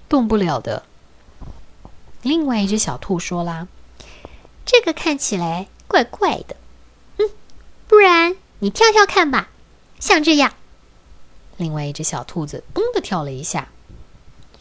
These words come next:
小绒毛兔回答：“我会跳啊，我可是跳得很高的呢。”“我只是现在不想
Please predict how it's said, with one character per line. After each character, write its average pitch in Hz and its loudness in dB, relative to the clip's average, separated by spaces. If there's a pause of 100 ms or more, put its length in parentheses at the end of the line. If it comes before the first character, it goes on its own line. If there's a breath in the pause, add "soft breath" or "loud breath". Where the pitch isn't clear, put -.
(640 soft breath)
小 170 0
绒 165 2
毛 233 2
兔 254 -4
回 190 -2
答 190 -4 (760 loud breath)
：“我 285 8
会 440 8
跳 403 8
啊， 311 6 (520)
我 339 4
可 294 6
是 403 6
跳 403 8
得 339 8
很 262 4
高 427 8
的 415 8
呢。 214 2 (1160 soft breath)
”“我 233 6
只 247 2
是 269 4
现 277 4
在 233 4
不 214 -2
想 - -4